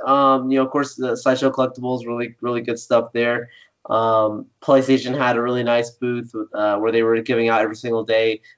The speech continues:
uh, PlayStation mystery boxes with some, um,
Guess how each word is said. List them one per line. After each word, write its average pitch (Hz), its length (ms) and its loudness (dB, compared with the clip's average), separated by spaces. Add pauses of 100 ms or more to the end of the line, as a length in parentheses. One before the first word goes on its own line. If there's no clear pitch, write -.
uh, 110 200 2
PlayStation 113 420 -4
mystery 117 280 -2
boxes 117 720 2
with 107 180 -10
some, 107 440 -2
um, 104 440 -2